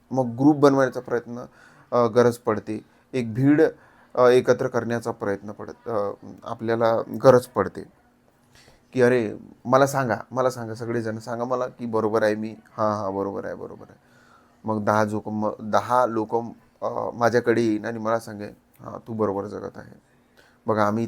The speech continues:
तसंच जगत आहे, तेही तसंच जगत आहे, सगळे तसेच जगत आहे." तर मग एकमेकाकडे, एकमेकाकडे पाहून त्यांना एक खात्री होते की नाही, आपण बरोबर जगत आहे. पण हा जो एक व्यक्ती आहे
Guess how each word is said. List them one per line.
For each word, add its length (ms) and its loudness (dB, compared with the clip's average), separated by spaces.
तसंच 240 -8
जगत 300 -6
आहे, 120 -16
तेही 240 0
तसंच 240 -6
जगत 260 -4
आहे, 100 -14
सगळे 260 4
तसेच 340 -6
जगत 280 -6
आहे." 80 -10
तर 60 -4
मग 340 0
एकमेकाकडे, 880 -2
एकमेकाकडे 600 -2
पाहून 360 -4
त्यांना 320 0
एक 320 -4
खात्री 380 4
होते 280 -2
की 320 -6
नाही, 180 0
आपण 320 -4
बरोबर 300 2
जगत 360 -6
आहे. 100 -14
पण 140 -2
हा 200 4
जो 160 4
एक 200 0
व्यक्ती 340 -2
आहे 240 -2